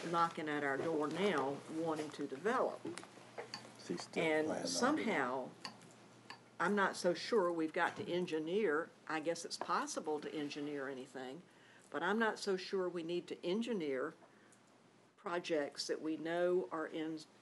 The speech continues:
areas that are susceptible to sea level rise, particularly within the next fifty years, which is not all that long.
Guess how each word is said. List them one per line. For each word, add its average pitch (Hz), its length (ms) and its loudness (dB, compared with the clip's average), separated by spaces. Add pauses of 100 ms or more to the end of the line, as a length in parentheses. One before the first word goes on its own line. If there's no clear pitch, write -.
areas 165 560 2
that 156 120 0
are 147 80 -2
susceptible 147 720 -4
to - 160 -8
sea 175 120 -6
level 127 200 -4 (120)
rise, - 480 -8 (720)
particularly 170 480 0
within 147 260 -4
the 143 80 -4
next 143 380 -4 (240)
fifty - 260 -2
years, 170 460 -2
which 147 180 -8
is 156 120 -16
not 151 200 -4
all 139 140 0
that 135 240 -4
long. 170 260 -2